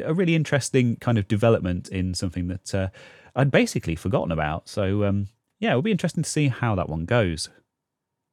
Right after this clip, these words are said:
So if you cast your mind way, way, way back to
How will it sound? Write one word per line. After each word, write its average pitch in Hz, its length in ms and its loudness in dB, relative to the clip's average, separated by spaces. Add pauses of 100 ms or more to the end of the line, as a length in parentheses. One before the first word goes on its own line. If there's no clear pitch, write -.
(440)
So 262 340 6
if 175 140 -2
you 208 100 2
cast - 360 -4
your 165 100 4
mind 147 360 6
way, 151 600 4
way, 131 640 6
way 104 220 6
back 90 340 0
to 90 420 0